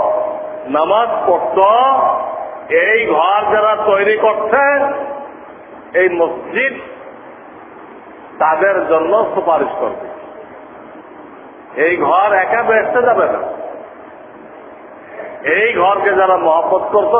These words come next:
তাদেরকে নিয়ে যাবে। আমি বলতেছিলাম যে কথা, যে প্রত্যেকটা মূল্যবান জিনিসের সাথে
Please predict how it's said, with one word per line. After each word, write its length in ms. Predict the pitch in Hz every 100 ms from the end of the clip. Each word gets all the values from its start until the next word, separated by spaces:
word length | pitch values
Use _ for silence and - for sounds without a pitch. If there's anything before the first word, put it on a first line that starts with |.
| 208
তাদেরকে 380 | 190 202 208 214
নিয়ে 260 | 220 240 240
যাবে। 260 | 196 135 214 - - - - - - - - - - - -
আমি 220 | - 202 247
বলতেছিলাম 600 | 208 170 180 180 180 170
যে 120 | 156 147
কথা, 340 | 139 123 151 160 135 - - - - - - - - - - - - - -
যে 100 | 147
প্রত্যেকটা 560 | 185 196 - 247 - 240
মূল্যবান 680 | 196 196 208 214 220 226 226
জিনিসের 480 | 190 196 202 196 196 -
সাথে 300 | 165 156